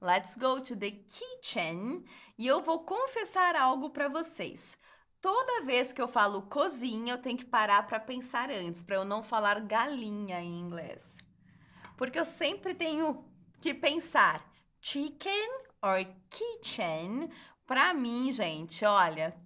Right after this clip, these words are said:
toda vez eu paro e penso antes de falar. É muito engraçado. Então, let's go to the kitchen, ok? In the kitchen, there is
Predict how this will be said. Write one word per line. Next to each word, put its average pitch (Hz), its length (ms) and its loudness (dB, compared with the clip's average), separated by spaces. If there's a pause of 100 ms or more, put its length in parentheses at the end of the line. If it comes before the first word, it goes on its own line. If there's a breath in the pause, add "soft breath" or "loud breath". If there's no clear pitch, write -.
toda 392 520 8
vez 233 440 4
eu 233 120 2
paro 202 400 6
e 226 60 -4
penso 190 400 -2
antes 214 300 -6
de 214 140 -6
falar. 220 500 0
É 156 60 -8
muito 185 240 -8
engraçado. 254 680 -6 (600 loud breath)
Então, 285 420 6 (220)
let's 269 420 6
go 254 300 2
to 247 200 -8
the 202 180 -4 (180)
kitchen, 233 1200 -4 (400)
ok? 240 560 0 (1700 loud breath)
In 427 200 2
the 480 200 6
kitchen, 254 840 0
there 277 440 4
is - 640 2